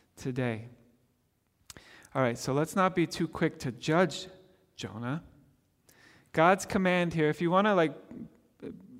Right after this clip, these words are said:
put it in a modern context, a modern equivalent, God's command to Jonah is the functional equivalent of if God came to a rabbi in the year nineteen forty-one and said, "Look, I want you to go to Germany, and I want you to preach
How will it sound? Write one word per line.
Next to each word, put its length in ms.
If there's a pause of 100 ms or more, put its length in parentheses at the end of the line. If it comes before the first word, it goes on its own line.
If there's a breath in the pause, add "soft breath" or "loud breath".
(120)
put 180
it 140
in 120
a 60
modern 400
context, 640
a 60
modern 360
equivalent, 600
God's 280
command 640
to 120
Jonah 500 (200 loud breath)
is 140
the 100
functional 540
equivalent 560 (220 loud breath)
of 100
if 240
God 380 (280 loud breath)
came 260
to 200
a 60
rabbi 640 (240 loud breath)
in 120
the 80
year 240
nineteen 440
forty-one 760 (220 loud breath)
and 100
said, 160
"Look, 220
I 40
want 200
you 60
to 60
go 160
to 80
Germany, 580 (1080 soft breath)
and 100
I 60
want 180
you 60
to 100
preach 400